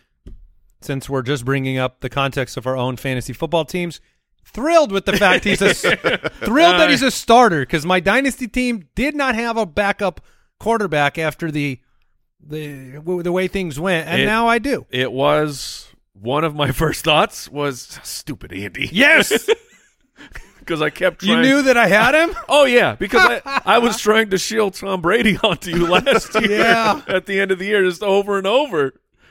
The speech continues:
Speaker 2: And I was
Speaker 1: What?
Speaker 2: like, "Look, Jimmy Garoppolo is not gonna be a starter." And, of course, the Raiders said, "We need to upgrade this position. So let's get rid of Derek Carr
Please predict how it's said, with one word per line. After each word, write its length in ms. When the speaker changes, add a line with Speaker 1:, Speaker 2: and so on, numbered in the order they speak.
Speaker 2:
And 80
I 40
was 80
Speaker 1:
What? 160
Speaker 2:
like, 80
"Look, 160
Jimmy 240
Garoppolo 340
is 100
not 160
gonna 100
be 80
a 60
starter." 460
And, 120
of 160
course, 400
the 140
Raiders 580
said, 480
"We 240
need 280
to 180
upgrade 500
this 160
position. 680
So 160
let's 200
get 180
rid 160
of 120
Derek 320
Carr 520